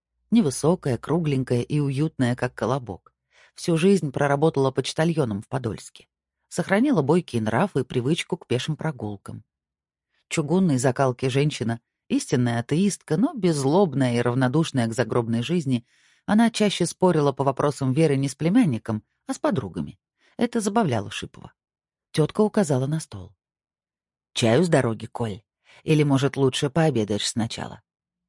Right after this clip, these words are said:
«Да нет, я перед отъездом плотно поел, спасибо. Чай буду.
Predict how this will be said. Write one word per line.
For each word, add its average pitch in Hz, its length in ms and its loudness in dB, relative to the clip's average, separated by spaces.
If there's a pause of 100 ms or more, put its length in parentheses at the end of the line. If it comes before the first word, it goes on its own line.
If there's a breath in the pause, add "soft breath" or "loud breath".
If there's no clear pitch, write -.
(400)
«Да 120 260 -2
нет, 139 300 0
я 113 220 -2
перед 127 200 -2
отъездом 127 480 0
плотно 110 320 -6
поел, 101 320 -8
спасибо. - 460 -8 (540)
Чай 170 240 2
буду. - 340 -16